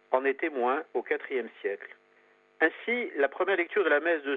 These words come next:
ce jour a fait choisir un texte d'évangile assez parallèle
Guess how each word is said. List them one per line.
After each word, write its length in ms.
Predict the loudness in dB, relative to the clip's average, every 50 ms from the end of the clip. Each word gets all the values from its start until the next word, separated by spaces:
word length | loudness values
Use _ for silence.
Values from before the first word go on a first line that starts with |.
| -4 -4
ce 140 | -4 -4 -2
jour 340 | -2 0 0 0 0 -2 -2 -2
a 80 | -2 -2
fait 160 | -2 -2 -4
choisir 480 | -2 0 0 0 0 0 -2 -2 2 2
un 100 | 0 2
texte 320 | 2 0 0 0 -2 -4
d'évangile 540 | -4 -2 -2 0 -2 -2 -2 -4 -2 0 0
assez 320 | 0 0 -2 -2 -4 -2
parallèle 580 | 0 0 0 0 0 0 2 0 0 0 0 -4